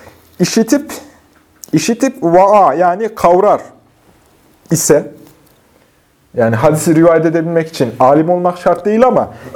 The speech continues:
işitip kavramak, ezberlemek şarttır. İşittiği şekliyle aktarmak şarttır.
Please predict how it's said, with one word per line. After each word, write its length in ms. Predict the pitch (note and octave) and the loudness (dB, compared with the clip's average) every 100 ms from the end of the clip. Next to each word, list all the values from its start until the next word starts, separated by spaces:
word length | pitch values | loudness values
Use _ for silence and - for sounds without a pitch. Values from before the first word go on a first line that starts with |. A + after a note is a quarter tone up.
| - | -6
işitip 400 | D#3+ - A#3+ - | -6 -2 -4 0
kavramak, 400 | F3+ F#3 F3+ D#3 - | 2 4 2 0 -2
ezberlemek 600 | D#3 D3+ E3 D#3+ D#3 D3 | -2 2 2 2 -2 -4
şarttır. 600 | - A2+ - - - - _ _ _ _ _ - | -4 -4 -4 -16 -20 -20 _ _ _ _ _ -4
İşittiği 580 | E3 A3 - G3 B3 B3 | -2 -2 -2 2 2 4
şekliyle 440 | A3+ F#3+ F#3+ F#3+ | 0 2 2 2
aktarmak 560 | D#3 - D#3+ D3 C#3+ - | 0 0 -2 0 -4 -2
şarttır. 500 | A#2 G#2+ - - | -2 -2 -8 -12